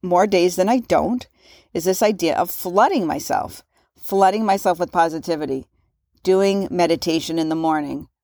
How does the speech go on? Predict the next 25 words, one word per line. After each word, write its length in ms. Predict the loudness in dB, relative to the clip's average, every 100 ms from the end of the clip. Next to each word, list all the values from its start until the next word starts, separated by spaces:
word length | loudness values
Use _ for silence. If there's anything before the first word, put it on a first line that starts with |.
| _ _
writing 640 | 0 4 4 4 2 -2 -6 _ _ -20 _ _ -6
l-, 200 | -4 -6 -6
lists 420 | -2 0 0 -2
of 120 | -2
gratitude, 680 | 4 4 4 0 -6 -8 -8
writing 600 | -4 0 2 0 -4 -6 _ _ _ _
positive 420 | 2 2 2 0
aspects, 580 | 2 2 0 -6 -6 -14 -6 2
affirmations, 1040 | 4 4 0 0 -2 -2 -8 -12 -14 -16 _ _ _ -8
literally 460 | 0 2 4 2 2
going 260 | 2 2
from 280 | 0 -2 -4
one 420 | -6 0 0 0 -10 _ -8
positivity 800 | 0 0 0 -2 0 2 0 2
building 400 | 2 2 2 0
activity 440 | -2 -4 -4 -4
to 200 | -4 -6
another 420 | -4 0 0 0 -2 -8
positivity 720 | 0 0 0 -4 -4 -2 -2
building 380 | -2 -4 -2 -4
activity. 640 | -4 -6 -10 -8 -8 -10 _ _ 0
That 240 | 2 2
helps 560 | 2 2 2 -6 -12 -4
a 80 | -2
lot 600 | 2 2 0 -6 -16